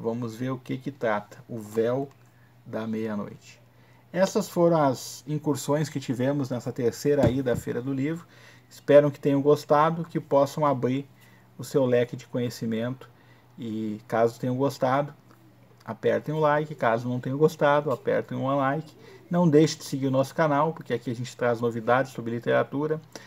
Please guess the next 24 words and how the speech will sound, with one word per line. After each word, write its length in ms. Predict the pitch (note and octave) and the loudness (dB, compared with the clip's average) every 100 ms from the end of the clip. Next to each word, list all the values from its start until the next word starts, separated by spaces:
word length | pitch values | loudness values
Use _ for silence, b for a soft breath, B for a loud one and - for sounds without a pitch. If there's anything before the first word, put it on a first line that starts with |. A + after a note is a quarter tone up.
| - | -14
A 80 | G2+ | -12
gente 240 | A#2 - | -12 -10
tenta 240 | C3+ B2 C3 | -8 -4 -2
engrandecer 680 | A#2+ B2 B2 A2 - C#3+ | 2 2 2 -2 -2 -2
o 60 | D3 | -2
conhecimento 640 | C#3 A#2 - A2+ A#2 A#2+ | -2 -6 -4 -6 -4 -4
das 120 | A#2+ | -6
pessoas 520 | - C#3+ C#3 C#3+ D3+ | -4 -4 -2 -4 -2
e 20 | D#3+ | 0
oportuniza 840 | D#3 E3 D#3 D#3+ D3 C3+ C#3+ D3 B B B B | -2 -2 -2 0 0 2 2 0 B B B B
que 100 | - | -8
vocês 440 | D3+ D3+ D3 D3+ - | 0 0 0 -2 -2
tenham 260 | D3 C#3 | -2 -2
uma 160 | C#3+ C#3 | 0 -2
mente 320 | C3 C3+ C#3 | -2 -4 -6
um 20 | |
pouco 300 | C3 C#3 C3+ | -6 -6 -4
mais 400 | C3 B2+ B2+ - - | -4 -2 -4 -8 -12
aberta 520 | B2 A#2+ A2+ A#2+ A#2+ | -8 0 2 2 -2
sobre 280 | A2+ A#2+ A2+ | -10 -10 -10
tudo 260 | - D3 C#3+ | -8 -8 -8
que 100 | C#3 | -4
tá 140 | B2+ | -4
acontecendo 720 | B2 B2+ B2 A2+ A2 A2+ A2+ | -2 -6 -6 -6 -4 -4 -4